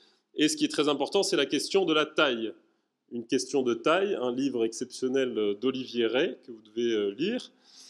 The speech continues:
Euh, donc pour notre part, nous pensons que la taille idéale, c'est quinze, vingt familles maximum,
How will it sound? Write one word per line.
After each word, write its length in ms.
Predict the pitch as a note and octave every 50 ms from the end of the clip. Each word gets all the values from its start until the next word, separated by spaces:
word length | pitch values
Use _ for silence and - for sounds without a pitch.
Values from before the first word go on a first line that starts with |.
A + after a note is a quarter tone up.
| - _ _ _ _ -
Euh, 480 | A#2 A#2 A#2 A#2 A2+ A2+ A2+ A2+ A2+
donc 240 | A2+ A#2 C3+ C3+ C3+
pour 140 | - F#3 F3+
notre 260 | D#3 C3+ - - G#3+
part, 280 | G#3 - F3+ F#3+ G#3+ G#3
nous 100 | E3+ C3
pensons 420 | - D3 C#3 C#3 - F3+ F#3+ G#3
que 320 | G3+ - D3+ D3+ D#3+ F3 E3
la 140 | C#3 B2+
taille 260 | A#2+ - D3+ D3 D3 D3
idéale, 360 | C3 A#2+ B2+ C3 D3+ F#3 F#3
c'est 440 | - - E3 E3 E3+ E3+ D#3 A#2 A2+
quinze, 380 | - D#3 D#3 E3 E3 C#3+ C3 B2
vingt 240 | C#3 D3 D#3+ E3+
familles 380 | E3+ - - C3+ C3 C#3 D3+ D3+
maximum, 640 | C#3+ C3+ A#2+ - - - A#2+ B2+ C#3+ F3+ A3+ C4